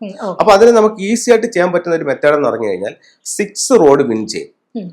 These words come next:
Speaker 2: അപ്പോഴത്തേക്ക് നമുക്ക് മറ്റൊരു, ഏഹ്, ചോദ്യം ഒരുപക്ഷെ ചോദിക്കാം, എന്തുകൊണ്ട് സിക്സ് റോഡ് ഉപയോഗിക്കുന്നു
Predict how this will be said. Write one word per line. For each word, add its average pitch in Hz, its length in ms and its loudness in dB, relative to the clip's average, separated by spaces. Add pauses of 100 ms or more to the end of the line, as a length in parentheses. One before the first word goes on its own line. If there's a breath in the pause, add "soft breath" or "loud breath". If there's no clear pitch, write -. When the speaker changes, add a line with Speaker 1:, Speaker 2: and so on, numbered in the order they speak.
(120)
Speaker 2:
അപ്പോഴത്തേക്ക് 202 680 2
നമുക്ക് 185 200 -2
മറ്റൊരു, 180 560 2
ഏഹ്, 175 280 -6
ചോദ്യം 165 200 0
ഒരുപക്ഷെ 160 240 0
ചോദിക്കാം, 143 380 -2
എന്തുകൊണ്ട് 165 480 -4
സിക്സ് - 380 -8
റോഡ് 165 180 2
ഉപയോഗിക്കുന്നു 123 680 -2